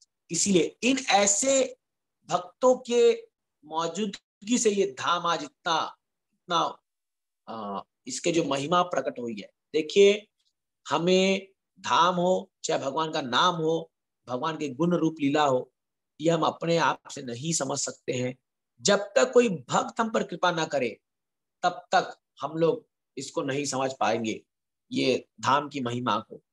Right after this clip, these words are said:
तो इसीलिए ये वृंदावन धाम है, कार्तिक का महीना है, बहुत ही पवित्र महीना है। तो मैं ये प्रार्थना करता हूँ यहाँ पर कि अगले साल आप सब लोग को हम यहाँ लेके आए और इस कार्तिक में,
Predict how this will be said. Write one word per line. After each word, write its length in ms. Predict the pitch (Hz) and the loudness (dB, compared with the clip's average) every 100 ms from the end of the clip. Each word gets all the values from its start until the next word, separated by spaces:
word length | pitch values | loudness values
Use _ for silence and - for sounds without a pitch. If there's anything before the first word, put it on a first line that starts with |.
| _ _ _ _ _ _ _ | _ _ _ _ _ _ _
तो 80 | 175 | 2
इसीलिए 360 | 170 170 196 196 | 2 4 4 6
ये 140 | 190 | 4
वृंदावन 400 | 156 165 190 180 | 2 2 2 2
धाम 280 | 147 165 170 | 0 -2 0
है, 240 | 175 185 - | -2 -4 -6
कार्तिक 380 | 151 143 - 156 | -6 -6 -8 -4
का 100 | 156 | -2
महीना 360 | 135 135 160 | -2 -2 0
है, 260 | 151 147 143 _ _ _ _ _ - | 0 -2 -4 _ _ _ _ _ -6
बहुत 720 | 123 120 156 202 220 226 226 | -6 -2 0 4 6 4 0
ही 60 | |
पवित्र 400 | 196 160 156 156 | -4 -4 -2 -2
महीना 340 | 151 135 143 117 | -2 -4 -2 -2
है। 220 | 107 85 _ _ _ _ _ _ _ - | -2 -8 _ _ _ _ _ _ _ 2
तो 340 | 165 151 - _ - | 2 2 -4 _ -4
मैं 420 | 175 202 202 - - 156 | 2 4 4 2 -4 -2
ये 120 | 170 | 0
प्रार्थना 420 | 180 165 - 190 | 2 0 2 0
करता 280 | 190 175 175 | 0 2 0
हूँ 80 | 165 | 0
यहाँ 240 | 135 156 | -2 -4
पर 240 | 165 156 - _ _ _ _ _ _ | -2 -6 -6 _ _ _ _ _ _
कि 80 | 185 | 0
अगले 260 | 180 196 202 | 2 2 2
साल 280 | 185 180 180 - | 4 4 2 2
आप 240 | - - - | 4 4 2
सब 240 | - 226 214 | -2 -2 0
लोग 180 | 220 | -2
को 60 | 214 | 0
हम 160 | 180 170 | -4 -4
यहाँ 120 | 165 | -6
लेके 280 | 160 156 151 | -8 -6 -4
आए 260 | 117 143 _ _ _ _ _ _ | -4 -6 _ _ _ _ _ _
और 160 | 131 156 | -4 -2
इस 280 | 156 - _ _ _ _ - | -4 -8 _ _ _ _ -2
कार्तिक 400 | 156 156 160 156 | -2 -2 -6 -2
में, 300 | 160 147 | 0 0